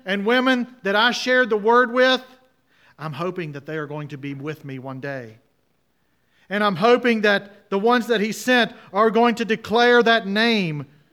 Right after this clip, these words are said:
to the world, that the love wherewith thou hast loved me may be in them and I in them."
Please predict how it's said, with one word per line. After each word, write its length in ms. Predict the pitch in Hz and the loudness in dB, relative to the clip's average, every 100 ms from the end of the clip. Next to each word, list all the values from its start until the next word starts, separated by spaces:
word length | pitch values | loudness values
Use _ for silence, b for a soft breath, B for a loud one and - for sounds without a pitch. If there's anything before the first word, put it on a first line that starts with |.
| _ - | _ -2
to 100 | 233 | 0
the 100 | 214 | 2
world, 640 | 208 254 240 180 135 120 - _ _ _ _ _ _ _ _ | 6 6 6 2 -2 -12 -20 _ _ _ _ _ _ _ _
that 160 | 160 151 | -10 -8
the 80 | 160 | -4
love 260 | 175 185 | -2 -2
wherewith 320 | 175 180 175 165 | -2 -4 -4 -2
thou 160 | 170 | -4
hast 140 | 156 139 | -4 -4
loved 240 | 156 143 | -6 -4
me 180 | 156 151 | -8 -6
may 200 | 143 143 | -6 -8
be 280 | 139 151 165 | -8 -8 -8
in 200 | 151 143 | -10 -8
them 360 | 156 143 135 139 | -8 -8 -10 -12
and 140 | 135 | -10
I 180 | 143 147 | -10 -10
in 120 | 131 | -10
them." 340 | 139 127 120 | -10 -12 -14